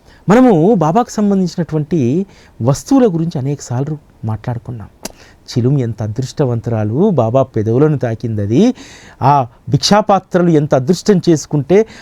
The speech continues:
అనునిత్యం బాబా కరస్పర్శ తలిగాయి. ఆ ఇసుర్రాయి ఎంత పుణ్యం చేసుకుందని చెప్పి మాట్లాడుకున్నాం కదా. దాని వెనకాల కూడా ఒక గొప్ప సత్యాన్ని బాబా చెప్పారు. బాబా మసీదు లోపటికి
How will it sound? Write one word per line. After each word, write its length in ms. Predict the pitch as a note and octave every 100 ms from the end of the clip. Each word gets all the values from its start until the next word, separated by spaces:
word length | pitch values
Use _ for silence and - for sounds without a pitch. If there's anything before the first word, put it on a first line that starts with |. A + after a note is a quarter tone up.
| -
అనునిత్యం 500 | A#2+ E3+ A3 - B3+
బాబా 280 | F#3+ E3+ F3
కరస్పర్శ 560 | E3+ D3 D3 - E3 C#3+
తలిగాయి. 680 | C#3+ C3 B2 A2+ C#3 G#3 G3+ - - -
ఆ 100 | B2
ఇసుర్రాయి 540 | C#3+ - E3 D3 A3+ B3
ఎంత 260 | G#3+ F3
పుణ్యం 420 | F3 - D3+ F3+
చేసుకుందని 460 | D3 C3+ - C3+ B2
చెప్పి 200 | B2 -
మాట్లాడుకున్నాం 580 | G#2+ - G#2+ - G#2+ G2
కదా. 260 | F#2+ G2+ G3 - - - -
దాని 300 | G#2 G2+ D3
వెనకాల 400 | C#3 B2+ B2+ B2+
కూడా 400 | A#2+ - A#2+ G#3+ - - - _ -
ఒక 140 | A2
గొప్ప 440 | A2+ A2+ - - G3
సత్యాన్ని 580 | - A#2 - D3+ A3+
బాబా 280 | G#3 C#3+ B2+
చెప్పారు. 400 | A#2+ - - F2+ _ _ _ _ _ _ _ - G#2
బాబా 600 | A#2 E3+ G#3+ B2 C3 A3 _ _ _ _
మసీదు 680 | A#2 A#2 C3 - C#4+ D4 C4+
లోపటికి 1120 | F#3+ C3+ D3+ A3 A3 G3+ - E3 G2+ A#2+ A#3